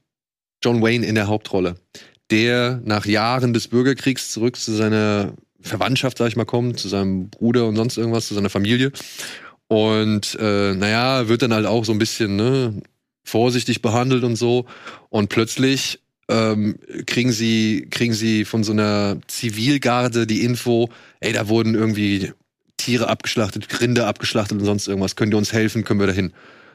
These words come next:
Alles klar, John Wayne und ein paar Leute erklären sich bereit, dahin zu fahren oder dahin zu reiten.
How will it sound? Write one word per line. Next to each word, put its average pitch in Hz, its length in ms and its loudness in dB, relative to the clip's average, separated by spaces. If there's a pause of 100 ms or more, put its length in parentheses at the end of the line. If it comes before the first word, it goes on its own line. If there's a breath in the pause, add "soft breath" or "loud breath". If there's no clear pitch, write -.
Alles 95 180 0
klar, 113 300 2
John 101 200 -2
Wayne 113 280 2
und 104 60 0
ein 95 40 -4
paar 104 140 0
Leute 107 180 2
erklären 104 320 0
sich - 140 -4
bereit, 104 260 0
dahin 113 220 0
zu 135 100 -6
fahren 131 360 -2
oder 107 180 0
dahin 110 260 2
zu 135 140 -2
reiten. 127 400 0